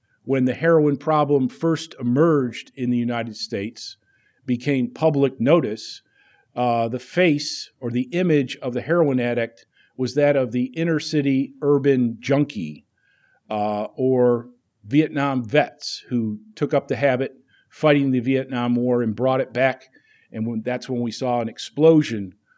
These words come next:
of heroin addiction in the United States. So in the early years, it was mostly inner city minority, minorities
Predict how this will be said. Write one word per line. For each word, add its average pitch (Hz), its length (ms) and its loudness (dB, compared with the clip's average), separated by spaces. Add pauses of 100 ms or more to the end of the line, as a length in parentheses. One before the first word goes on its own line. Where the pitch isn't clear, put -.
(160)
of 113 180 -4
heroin 139 420 4
addiction 113 580 -6
in 123 140 -2
the 120 80 2
United 120 360 -2
States. - 560 -6 (680)
So 139 280 -2
in 135 120 -2
the 135 120 0
early 175 340 2
years, 147 600 0
it 135 140 -6
was 120 260 -8
mostly 147 600 0 (260)
inner 147 220 0
city 139 380 -2
minority, 139 880 2 (540)
minorities 131 720 0